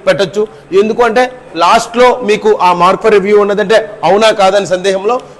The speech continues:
మీరు ఇది చేయొచ్చు. మళ్ళీ తర్వాత మీ సేమ్ క్వశ్చన్కి వచ్చి మీరు save and next కొట్టారంటే ఇది కూడా మీకు గ్రీన్ మార్క్ వెళ్ళిపోతుంది.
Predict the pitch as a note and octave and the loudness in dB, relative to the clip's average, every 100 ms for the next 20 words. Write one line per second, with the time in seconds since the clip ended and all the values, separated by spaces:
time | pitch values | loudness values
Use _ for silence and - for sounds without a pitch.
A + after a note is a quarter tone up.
0 | - G3+ F3+ F3+ F3+ - F#3+ G3+ G3 A3 | -2 0 0 0 -6 2 2 2 -2 -6
1 | A3 - F3+ G#3+ B3 A#3+ A3 A3+ A3+ A3+ | -6 -18 -2 0 0 2 2 2 4 2
2 | G#3+ G#3+ G#3 A3 A3+ A3 G#3+ G#3+ G3 G3 | 2 0 0 2 0 0 -2 -2 -2 -4
3 | A3 G#3 G3+ - - G3 G#3 F#3 F#3+ - | -2 -4 -6 -18 -12 0 2 2 -2 -12
4 | - - - _ _ _ _ _ _ _ | -20 -20 -20 _ _ _ _ _ _ _
5 | _ _ _ _ _ - A3 A3+ A3 G#3+ | _ _ _ _ _ -2 2 4 2 -2
6 | - G#3 A3+ A3 G#3+ A#3 F#3+ - - - | 0 0 2 2 2 4 2 2 -10 -6
7 | F#3+ G3 G#3+ A#3 A#3 F3+ F#3 A3+ C4+ - | -4 0 2 2 0 -4 -4 -2 -4 -8
8 | - - - - F#3 G3+ G3 F#3+ F#3+ F3 | -20 -20 -20 -2 2 2 2 0 -2 -4
9 | E3 C3 B2+ | -4 -6 -10